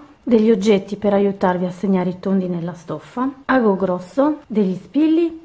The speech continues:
del materiale per, per imbottire. Allora, iniziamo facendo il nostro cappio lasciando un poco di filino finale, come al solito,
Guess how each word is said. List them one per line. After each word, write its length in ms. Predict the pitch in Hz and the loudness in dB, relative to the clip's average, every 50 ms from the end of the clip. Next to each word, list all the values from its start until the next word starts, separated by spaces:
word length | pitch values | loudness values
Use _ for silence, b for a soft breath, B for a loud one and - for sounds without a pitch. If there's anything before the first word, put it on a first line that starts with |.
| - - | -10 -4
del 200 | 277 247 226 196 | 0 0 2 2
materiale 520 | 196 202 202 196 285 285 302 302 302 311 | 0 -2 0 0 0 0 2 2 2 0
per, 200 | 311 - 226 208 190 180 208 | 0 0 0 2 2 2 0
per 240 | - - - 233 196 | 0 0 0 2 2
imbottire. 680 | 185 185 180 170 165 165 - - 151 156 170 180 180 - b b b b b b b | 2 2 0 -2 -4 -8 -10 -12 -10 -8 -8 -8 -10 -10 b b b b b b b
Allora, 300 | - 240 226 208 180 160 165 | -2 0 0 0 0 -2 -4
iniziamo 480 | 165 170 175 175 - - 294 302 311 | -4 -4 -6 -6 -4 -2 0 0 0
facendo 600 | - - - 196 196 - - 190 175 160 151 143 | 0 -4 -8 -10 -10 -8 -6 -4 -4 -4 -4 -4
il 60 | 165 165 | -4 -2
nostro 400 | 175 208 202 - - 220 - - | -2 -4 -4 -6 -8 -8 -8 -8
cappio 400 | 196 175 165 - - 214 247 262 | -8 -12 -10 -10 -6 -4 -2 -2
lasciando 420 | 233 208 - - 151 160 165 175 | -2 -4 -6 -6 -4 -4 -2 -2
un 100 | 185 185 | -2 -2
poco 540 | 185 254 247 - - _ - 202 214 214 202 | -4 -8 -12 -12 -14 _ -6 -4 -2 -2 -2
di 160 | 175 170 185 | -4 -6 -8
filino 400 | 170 - - 180 180 175 175 180 | -6 -6 -4 -4 -4 -2 -4 -6
finale, 480 | 180 - - 170 156 147 147 151 156 147 | -8 -8 -10 -8 -8 -6 -8 -8 -8 -8
come 220 | - 202 190 180 | -8 -6 -6 -6
al 80 | 175 165 | -6 -8
solito, 600 | - - 165 139 156 160 - - 254 277 277 | -10 -10 -10 -8 -8 -10 -8 -6 -6 -6 -6